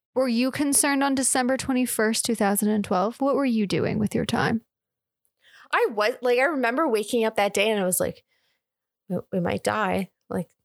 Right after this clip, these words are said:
Speaker 2: but that's okay. Like, you live in that fear every day, and, like, that is what it is. But, uh, like,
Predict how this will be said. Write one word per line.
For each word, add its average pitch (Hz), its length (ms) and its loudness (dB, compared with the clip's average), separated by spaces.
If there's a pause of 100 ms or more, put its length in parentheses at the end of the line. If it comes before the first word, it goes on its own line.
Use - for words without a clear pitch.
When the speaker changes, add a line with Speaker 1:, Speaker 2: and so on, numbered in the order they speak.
(200)
Speaker 2:
but 196 120 -2
that's 208 240 0
okay. 190 280 0
Like, 202 260 -2
you 190 120 0
live 190 200 0
in 190 100 0
that 175 180 0
fear 196 240 0
every 175 260 -2
day, 175 420 2
and, 160 240 -4
like, 165 260 -6
that 165 180 0
is 175 240 0
what 165 160 -2
it - 120 -6
is. 196 540 2 (1160)
But, 175 460 0 (180)
uh, - 280 -6
like, 180 380 0